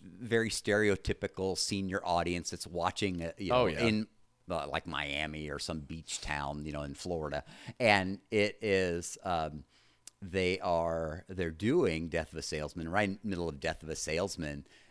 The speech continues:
Speaker 1: Uh, somebody spills their drink, and they're all talking to each other, kind of this big hubbub,
Speaker 2: <laughs>
Speaker 1: trying to get a server over there.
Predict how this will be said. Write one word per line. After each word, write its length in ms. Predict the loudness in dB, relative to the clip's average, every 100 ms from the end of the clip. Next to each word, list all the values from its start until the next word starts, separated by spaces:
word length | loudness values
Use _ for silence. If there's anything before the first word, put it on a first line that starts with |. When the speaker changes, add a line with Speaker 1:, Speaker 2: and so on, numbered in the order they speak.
| _ -6
Speaker 1:
Uh, 180 | -6
somebody 380 | -2 -2 0 0
spills 540 | -2 -2 0 0 0 -2
their 240 | -2 -2
drink, 500 | -4 -4 -2 -2 -4
and 140 | -2
they're 160 | 0 2
all 120 | 2
talking 380 | 2 0 0 -4
to 140 | -2
each 160 | -4 -2
other, 160 | -2 0
kind 200 | 6 6
of 40 |
this 80 | 6 4
big 180 | 4
hubbub, 420 | 4 6 6 4 4
Speaker 2:
<laughs> 20 |
Speaker 1:
trying 220 | 2 2
to 60 | 2
get 160 | 0
a 60 | 0
server 500 | 0 0 0 0 -2
over 240 | 0 -2
there. 240 | 0 0